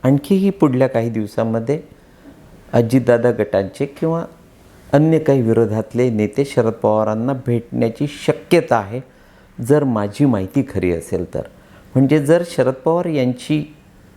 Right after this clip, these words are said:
प्रकृती काळजी घेण्यासारखी असेल, त्यांना या दिवसामध्ये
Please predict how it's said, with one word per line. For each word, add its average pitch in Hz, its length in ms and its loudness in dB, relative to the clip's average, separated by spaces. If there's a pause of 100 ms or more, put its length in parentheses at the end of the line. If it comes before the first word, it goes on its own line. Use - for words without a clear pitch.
(800)
प्रकृती 131 560 2
काळजी 135 920 0
घेण्यासारखी 117 840 0
असेल, 156 640 0 (800)
त्यांना 117 260 4
या 123 220 4
दिवसामध्ये 123 920 -2